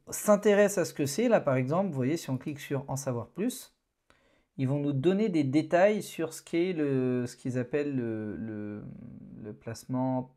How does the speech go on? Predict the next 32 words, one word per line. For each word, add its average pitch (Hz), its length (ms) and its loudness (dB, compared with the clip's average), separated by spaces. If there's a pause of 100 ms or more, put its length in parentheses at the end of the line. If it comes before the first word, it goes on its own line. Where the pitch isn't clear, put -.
(120)
Pangle 127 560 -2
ou 113 640 -6
placement, 127 480 -4
euh, 117 80 -4
série 120 320 -6
d'applications 120 500 -6
de 123 80 -6
fil 117 200 -8
d'actualité. 113 640 -6 (720)
Donc - 180 -10 (160)
moi 117 240 -6
je 110 80 -8
voulais 110 160 -6
voir 113 180 -8
les 107 80 -8
séries 123 320 -8
d'applications. 117 680 -10 (560)
Et 117 120 -4
voilà, 107 340 -4
on 113 60 -6
voit 139 180 -2
que 160 60 -12
c'est - 120 -6
des 123 120 -4
trucs 147 260 -6
qui - 40 -14
s'appellent 117 380 -4
Buzz 117 200 -2
Vidéo, 120 840 -2 (760)
Top 131 220 -2
Buzz, 127 500 -2
News 127 260 0